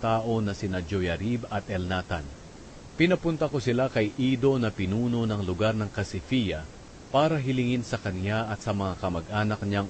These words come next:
utusan sa templo na magpadala sila ng mga tao na maglilingkod sa templo ng Diyos.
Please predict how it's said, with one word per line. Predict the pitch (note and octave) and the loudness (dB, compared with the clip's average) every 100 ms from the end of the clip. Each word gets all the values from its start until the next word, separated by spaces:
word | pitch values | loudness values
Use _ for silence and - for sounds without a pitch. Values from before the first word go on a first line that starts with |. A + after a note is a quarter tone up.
| F#2+ | -4
utusan | F#2 - G#2+ G2+ | -4 -2 -2 -2
sa | F2+ | -6
templo | - C3 A#2 E2+ D#2+ D#2 - - - - | 0 2 2 -2 -6 -8 -12 -18 -12 0
na | C#3+ | 2
magpadala | E3 - D3 B2+ B2 | 2 2 2 4 4
sila | A#2 A2+ G2+ | 2 2 2
ng | A#2 A2+ | 2 2
mga | G#2+ F#2+ F2 | 0 -2 0
tao | G#2+ A2+ A#2 | 2 2 4
na | A2 G#2 | 2 2
maglilingkod | F#2+ F2 A2 G2+ F#2+ G#2+ G#2 | 0 2 2 0 0 0 0
sa | F#2+ | -4
templo | - G#2 G2+ G2+ F#2 F2+ | -2 -2 -2 -2 -2 0
ng | F2 D#2+ | -2 -2
Diyos. | G#2 G2+ - - | -2 -2 -4 -14